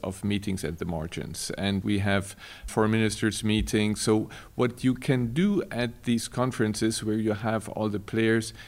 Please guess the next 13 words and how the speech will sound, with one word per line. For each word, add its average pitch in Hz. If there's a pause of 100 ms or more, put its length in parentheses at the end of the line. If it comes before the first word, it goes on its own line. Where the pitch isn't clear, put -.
(160)
you 117
can 110
have, 101 (120)
you -
know, 117
in 120
the 110
back 104
room 104
discussions, 98
also 101
sometimes 104
between 104